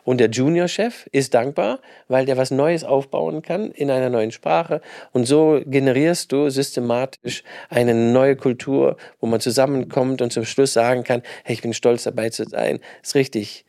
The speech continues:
richtig gut. Ich gehe, ich gehe happy nach Hause. War ein anstrengender Tag, es war ein guter Tag.“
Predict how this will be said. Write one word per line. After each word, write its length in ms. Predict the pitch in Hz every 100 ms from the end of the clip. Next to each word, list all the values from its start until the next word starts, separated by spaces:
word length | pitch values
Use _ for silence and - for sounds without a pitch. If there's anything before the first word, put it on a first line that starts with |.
| _ 143
richtig 340 | 143 117 -
gut. 140 | 143
Ich 240 | 127 135 -
gehe, 220 | 123 123 - - -
ich 120 | 117
gehe 100 | 127
happy 220 | 117 127 127
nach 140 | 110
Hause. 300 | 120 131 120
War 60 | 110
ein 80 |
anstrengender 600 | 107 135 110 120 123 113 107
Tag, 240 | 123 123
es 140 | 113 -
war 80 |
ein 140 | 110 113
guter 260 | 123 101
Tag.“ 420 | - 120 - -